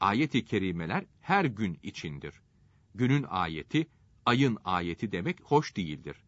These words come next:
Bunun ikinci mahsuru da şudur. Kur'an-ı Kerim'in kelime kelime tercümesini yapmak mümkün olmadığı için verilen mana yanlış olur.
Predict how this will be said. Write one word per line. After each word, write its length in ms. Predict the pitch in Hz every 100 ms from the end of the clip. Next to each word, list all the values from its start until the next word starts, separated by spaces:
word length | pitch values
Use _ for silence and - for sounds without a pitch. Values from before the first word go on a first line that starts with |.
| _ _ _ _ _ _
Bunun 260 | 147 220 240
ikinci 400 | 156 - 196 170
mahsuru 540 | 190 147 135 - 135 135
da 100 | 214
şudur. 320 | - 90 78 _ _ _ _ _ _
Kur'an-ı 420 | - 127 143 135
Kerim'in 480 | 131 117 113 151 220 -
kelime 380 | - 123 143 220
kelime 380 | 147 113 101 95
tercümesini 640 | 107 101 110 110 - 110
yapmak 400 | 107 104 190 220
mümkün 320 | 131 127 -
olmadığı 460 | 135 185 160 98 135
için 360 | 226 - 82 - _ _ _ _ 110
verilen 420 | 156 196 226 165
mana 600 | 107 110 110 104 220 220
yanlış 460 | 123 117 107 95 82
olur. 220 | 73